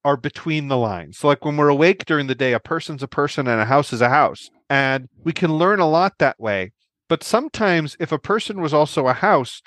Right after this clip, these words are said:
there's things we can learn and draw connections to that enhance survival.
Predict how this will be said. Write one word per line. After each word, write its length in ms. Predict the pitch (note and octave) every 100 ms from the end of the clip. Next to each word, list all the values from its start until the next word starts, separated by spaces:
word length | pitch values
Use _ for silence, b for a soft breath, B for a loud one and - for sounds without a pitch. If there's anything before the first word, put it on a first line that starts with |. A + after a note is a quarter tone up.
| _
there's 220 | D#3 -
things 280 | - A#3+ G3+
we 80 | F#3+
can 220 | - D3+
learn 380 | C#3 D3 E3 F3
and 120 | C#3+
draw 220 | D#3+ D3
connections 580 | - C3+ B2+ - B2+ A#2+
to 120 | - A#2
that 100 | A2+
enhance 380 | A#2+ F#2+ F2 -
survival. 580 | D3+ E3+ F3+ G#2+ -